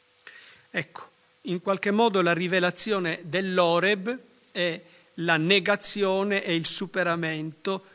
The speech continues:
delle manifestazioni divine precedenti. Detto, se-, sembra un po' paradossale, Dio si dice in modo diverso, negando apertamente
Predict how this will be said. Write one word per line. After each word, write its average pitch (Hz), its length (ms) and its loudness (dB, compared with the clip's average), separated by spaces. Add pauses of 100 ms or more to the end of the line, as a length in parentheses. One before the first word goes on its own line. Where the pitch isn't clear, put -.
(120)
delle 165 280 -2
manifestazioni 170 1200 -2
divine 165 440 -6
precedenti. 139 880 -10 (1600)
Detto, 185 480 -4
se-, - 200 -6
sembra 180 340 0
un 170 80 0
po' 196 140 -2
paradossale, 170 840 -2
Dio 220 840 0 (280)
si - 440 0
dice 247 400 4
in 165 120 2
modo 196 320 0
diverso, 185 800 -2 (160)
negando 202 920 2
apertamente 233 1300 2